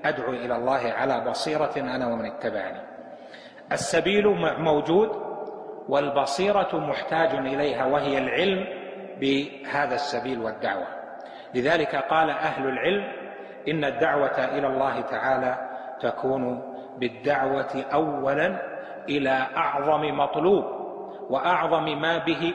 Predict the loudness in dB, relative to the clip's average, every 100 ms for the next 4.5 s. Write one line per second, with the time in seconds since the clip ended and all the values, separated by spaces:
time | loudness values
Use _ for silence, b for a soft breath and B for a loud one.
0 | 2 2 4 2 4 4 2 -2 -6 -10
1 | B B -2 2 2 2 -2 0 0 2
2 | 0 2 0 0 0 -2 0 -2 -2 -2
3 | 0 2 2 0 -2 -4 -4 -2 -2 0
4 | -2 -2 -2 -2